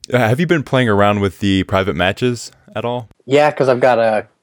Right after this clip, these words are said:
Speaker 2: couple of people that I actually, like, I met through playing Bespin that, you know, I was in one of those parties where it was, like we said earlier, like, both teams kinda stayed the same for multiple games. And so one of the guys I got partnered with then added me as a friend on here, and then we were in a party,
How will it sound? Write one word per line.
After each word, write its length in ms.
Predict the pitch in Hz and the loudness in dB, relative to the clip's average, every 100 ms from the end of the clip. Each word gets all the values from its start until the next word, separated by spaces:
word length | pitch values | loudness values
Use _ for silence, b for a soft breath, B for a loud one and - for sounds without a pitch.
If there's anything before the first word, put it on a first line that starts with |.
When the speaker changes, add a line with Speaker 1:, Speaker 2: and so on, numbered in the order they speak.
| - | -4
Speaker 2:
couple 260 | 160 180 | 0 2
of 80 | 180 | 2
people 200 | 156 131 | 0 0
that 100 | 110 | 2
I 60 | 110 | 4
actually, 380 | 120 - 107 - | 2 -2 -4 -2
like, 200 | 104 98 - | -2 -2 -2
I 100 | 107 | -4
met 380 | 98 107 104 - _ - | -2 0 0 -4 _ -18
through 260 | - 107 104 | -4 -2 -2
playing 420 | - 101 107 101 | 0 0 0 0
Bespin 520 | 98 110 - 127 131 - _ - | 0 0 0 0 -2 -6 _ -2
that, 300 | 98 98 - _ _ _ - | 0 0 -4 _ _ _ -2
you 80 | |
know, 100 | 104 | 2
I 40 | 101 | 2
was 100 | 104 | 2
in 100 | 110 | 2
one 100 | 104 | 2
of 60 | |
those 120 | 98 - | 0 0
parties 400 | 113 104 101 90 | 0 0 0 0
where 160 | 98 | 0
it 100 | 98 | 2
was, 200 | 92 87 | 0 -2
like 160 | 98 92 | -2 -2
we 60 | 95 | -2
said 120 | 98 | 0
earlier, 220 | 98 92 | 2 2
like, 180 | 92 87 _ _ - | 0 -2 _ _ -4
both 320 | 104 104 - | 0 0 -2
teams 360 | - 104 104 101 | -4 -4 -4 -4
kinda 200 | 104 98 | -4 -2
stayed 260 | - 95 | -2 -2
the 80 | 92 | -2
same 400 | - 95 98 101 | -2 0 0 -2
for 400 | - 95 92 87 _ - | 0 2 2 0 _ -6
multiple 520 | 95 101 98 95 104 | 0 0 0 -2 0
games. 520 | 95 98 107 120 - - - | 0 0 -2 -6 -10 -18 -14
And 80 | 101 | -2
so 200 | 107 98 | 2 4
one 140 | 110 | 4
of 60 | 113 | 2
the 60 | 104 | 2
guys 200 | 104 98 | 2 2
I 80 | |
got 140 | 98 - | -2 -2
partnered 340 | 107 107 101 | -2 -2 -2
with 220 | 98 95 95 | -2 -2 -2
then 180 | 101 | -4
added 280 | 98 98 95 | -2 0 0
me 80 | 95 | -2
as 100 | 92 | -4
a 60 | 95 | -4
friend 320 | - 101 95 | -2 0 0
on 120 | 92 | -2
here, 140 | 95 95 | 0 0
and 100 | 95 | 0
then 80 | 98 | 0
we 80 | |
were 100 | 95 | 0
in 60 | 92 | 0
a 40 | 90 | -2
party, 560 | 110 104 95 95 92 | 2 2 2 0 -2